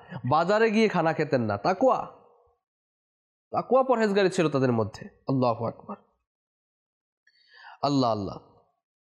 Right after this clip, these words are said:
নবী পাক সাল্লাল্লাহু আলাইহি ওয়াসাল্লাম ইরশাদ করেন, "কিয়ামতের দিন সকল চোখ কান্না করবে,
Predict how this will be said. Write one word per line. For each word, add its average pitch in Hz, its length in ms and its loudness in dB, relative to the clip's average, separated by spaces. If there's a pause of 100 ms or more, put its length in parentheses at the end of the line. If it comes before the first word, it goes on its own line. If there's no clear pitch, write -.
(640)
নবী 175 200 4
পাক 165 280 0
সাল্লাল্লাহু 143 640 0
আলাইহি 139 320 0
ওয়াসাল্লাম 127 440 0
ইরশাদ 156 320 -2
করেন, 117 280 -2 (840)
"কিয়ামতের 214 540 2
দিন 196 200 4
সকল 262 540 2
চোখ 208 520 2
কান্না 170 340 2
করবে, 113 380 -2